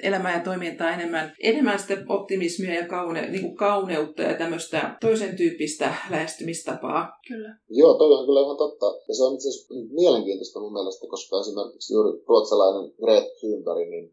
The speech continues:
Speaker 3: niin hänhän korostaa puheissaan sitä, että hän ei halua, että ihmiset toivovat, vaan hän haluaa, että ne panikoivat. Niin sit tää on mun mielestä mielenkiintoinen. Samaa asiaa ajetaan, mutta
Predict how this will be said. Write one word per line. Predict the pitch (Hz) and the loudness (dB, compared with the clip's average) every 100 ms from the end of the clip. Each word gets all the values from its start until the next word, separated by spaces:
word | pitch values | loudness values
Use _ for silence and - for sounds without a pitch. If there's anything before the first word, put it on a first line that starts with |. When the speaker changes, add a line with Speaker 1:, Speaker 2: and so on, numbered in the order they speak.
| _ _ _ _ | _ _ _ _
Speaker 3:
niin | 95 98 | -10 -2
hänhän | 110 104 101 | 0 0 2
korostaa | 110 95 - 87 80 - - | 2 2 0 -2 -2 -2 -8
puheissaan | 95 95 - 82 76 | -2 -2 -2 -6 -6
sitä, | - 92 69 - | -8 -8 -6 -6
että | - - | -6 -10
hän | 87 | -8
ei | 90 | -4
halua, | 90 80 64 | 0 0 0
että | - - - | -4 -4 -6
ihmiset | 85 - - _ - | -6 -10 -12 _ 0
toivovat, | 107 98 95 85 78 80 - | 2 4 2 -2 -4 -6 -4
vaan | 87 | -4
hän | 87 87 | -4 -4
haluaa, | 85 80 80 | -2 0 -2
että | - | -2
ne | 92 - | -4 4
panikoivat. | 113 117 92 - 73 87 85 - | 4 4 0 0 -2 -2 -8 -12
Niin | 92 | -12
sit | 95 - | -10 0
tää | 92 | 0
on | 95 | 0
mun | 92 | -2
mielestä | 95 - - | -4 -4 -2
mielenkiintoinen. | 120 104 87 78 - 85 82 - _ - | 2 2 0 -10 -10 -8 -8 -10 _ -10
Samaa | 131 120 104 | -2 0 2
asiaa | - - 95 85 - | 0 -2 -6 -4 -2
ajetaan, | 92 85 - 65 - | -2 -4 -4 -6 -6
mutta | - - | -14 -8